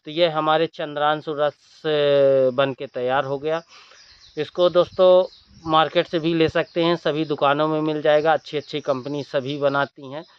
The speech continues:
और चंद्रांशु रस आप कहीं से भी सौ, डेढ़ सौ,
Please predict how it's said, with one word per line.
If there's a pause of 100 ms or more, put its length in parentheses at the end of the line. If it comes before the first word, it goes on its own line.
(380)
और
चंद्रांशु
रस
आप
कहीं
से
भी (220)
सौ,
डेढ़
सौ,